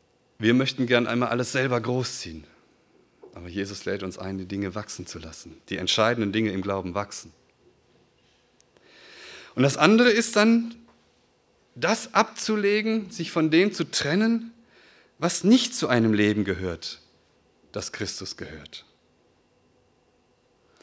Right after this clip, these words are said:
Wie kann das praktisch aussehen? Ich möchte euch ein Beispiel nennen, von einem Beispiel erzählen. Ein Kollege von mir erzählte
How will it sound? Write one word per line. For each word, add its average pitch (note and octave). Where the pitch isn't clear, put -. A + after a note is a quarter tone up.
Wie B2+
kann E3
das D#3
praktisch D#3
aussehen? A#2+
Ich G2+
möchte C#3
euch C3
ein B2+
Beispiel A2+
nennen, F#2
von A2+
einem A#2
Beispiel A#2
erzählen. G2
Ein F#2
Kollege A2+
von F2
mir G#2
erzählte C3+